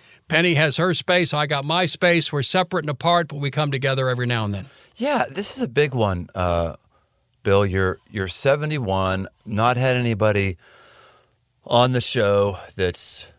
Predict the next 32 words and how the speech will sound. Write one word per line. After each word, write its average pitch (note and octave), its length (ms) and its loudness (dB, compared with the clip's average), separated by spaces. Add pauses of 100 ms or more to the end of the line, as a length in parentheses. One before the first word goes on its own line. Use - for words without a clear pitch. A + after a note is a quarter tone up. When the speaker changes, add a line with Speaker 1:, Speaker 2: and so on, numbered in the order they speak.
(300)
Speaker 2:
gosh, A2 580 2
in G#2+ 120 -4
their G2+ 100 -2
seventies, G#2+ 920 -2 (100)
in G#2 160 -4
their F2+ 140 -4
sixties. - 400 0
Speaker 1:
That's - 20 4
old, C#4 260 4
man. F#3 240 2 (120)
Speaker 2:
And G#2+ 160 -2
it, G#2+ 160 -2
it, A#2 140 0
it, - 240 -4
Speaker 1:
That's A#3 180 0
old. C4 360 4
Speaker 2:
It, F3 140 4
it C4 160 4
old, G#3 340 4
it F#3 140 0
is B3 260 2
old. F3+ 160 6
Speaker 1:
That's C#4 160 4
old. B3 280 4
Speaker 2:
You, F3 160 -2
you F#3+ 360 -2
are G#3+ 300 4 (100)
up A3+ 200 4
there, C#3 580 2
and D3 160 -2
you E3 160 -2
absolutely, A3+ 1080 2